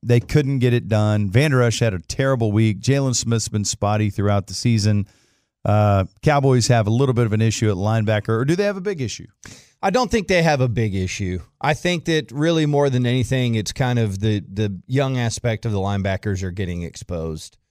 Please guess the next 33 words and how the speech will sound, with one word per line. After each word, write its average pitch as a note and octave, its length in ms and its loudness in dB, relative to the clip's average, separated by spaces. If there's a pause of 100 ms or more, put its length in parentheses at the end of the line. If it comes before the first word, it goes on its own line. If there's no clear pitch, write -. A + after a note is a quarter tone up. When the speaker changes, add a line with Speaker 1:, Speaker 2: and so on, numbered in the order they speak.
(280)
Speaker 2:
And G#2+ 560 -2 (260)
obviously D#3+ 380 0
they're C3 100 0
not C3+ 180 -2
winning A#2+ 280 0
battles G#2+ 400 -2
up A2 180 -4
front. - 480 -6 (140)
And A2+ 180 -2
so A2+ 320 0
when A2 180 0
guys B2+ 340 0
are A2 80 0
hitting A2 420 -2 (340)
massive C3+ 460 -2
holes A2+ 420 0
full B2 300 -2
speed, A#2 540 -2 (440)
that's C#3 220 -2
a A2 40 -6
problem. G#2 600 -2
But D3 140 2
also, D3+ 400 2
you C3 120 0
know, C3 220 0
if B2 140 -2
you C#3 60 -4
go C3+ 160 0
back C3+ 240 0
and B2 100 0
look B2 200 -2
at, A#2+ 80 -2
I B2 60 -2